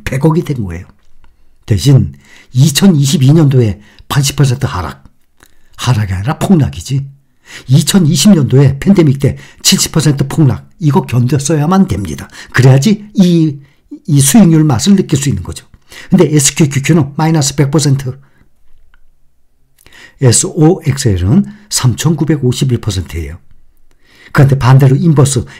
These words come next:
에스오엑스에스는 마이너스 백 퍼센트. 그러니 일 년, 오 년, 십삼 년간 보면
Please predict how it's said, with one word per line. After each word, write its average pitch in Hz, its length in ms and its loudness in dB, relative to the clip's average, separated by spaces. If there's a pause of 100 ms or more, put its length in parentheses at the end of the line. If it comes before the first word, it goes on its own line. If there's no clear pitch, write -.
에스오엑스에스는 160 1800 0
마이너스 151 460 0
백 101 140 -6
퍼센트. 98 340 -8 (880)
그러니 113 520 2 (340)
일 170 260 4
년, 175 280 2
오 139 200 4
년, 135 220 2
십삼 - 340 -2
년간 120 300 0
보면 113 440 0